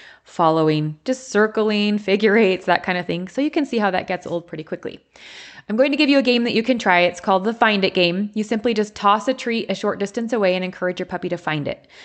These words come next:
So this not only provides mental stimulation, but also reinforces good leash manners as your puppy learns to focus on you, because you're the one that's saying, "Hey, look over here. Hey, check out this spot over here. Hey, puppy, come check out this over here." And they're finding a little food reward along the way.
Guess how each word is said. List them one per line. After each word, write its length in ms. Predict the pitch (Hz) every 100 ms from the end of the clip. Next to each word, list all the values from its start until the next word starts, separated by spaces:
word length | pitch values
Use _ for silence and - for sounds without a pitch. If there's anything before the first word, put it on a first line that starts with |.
| - -
So 120 | 214
this 180 | 254 320
not 160 | 320
only 220 | 247 262
provides 400 | 254 247 220 208
mental 280 | 208 208 240
stimulation, 640 | 240 240 220 190 180 262 226
but 160 | - -
also 360 | 240 294 269
reinforces 640 | 226 220 214 214 208 208
good 220 | - 202 180
leash 180 | 208
manners 300 | 214 196 175
as 100 | 180
your 80 | 180
puppy 300 | 180 196 202
learns 280 | 185 185 185
to 120 | -
focus 400 | 180 190 190 185
on 140 | 180 175
you, 180 | 277 139
because 400 | 175 208 190 - - -
you're 300 | 190 220 311
the 120 | 311 226
one 180 | 202
that's 160 | 202 -
saying, 160 | 220 208
"Hey, 220 | 254 359
look 180 | 240 262
over 220 | 302 285
here. 320 | 294 349 160 - -
Hey, 180 | 392
check 240 | 381 294 294
out 140 | 302
this 120 | 294
spot 220 | - 302 294
over 240 | 285 294
here. 200 | 359 330
Hey, 180 | 254 415
puppy, 260 | 226 226
come 220 | 269 294 294
check 240 | 294 285
out 120 | 285
this 200 | 294 330
over 180 | 277 247
here." 160 | 254 302
And 100 | 220
they're 80 |
finding 380 | 196 220 226 226
a 80 | 220
little 220 | 202 196
food 240 | 185 208 202
reward 320 | 180 175 175
along 260 | 170 180
the 120 | 175 151
way. 280 | 156 269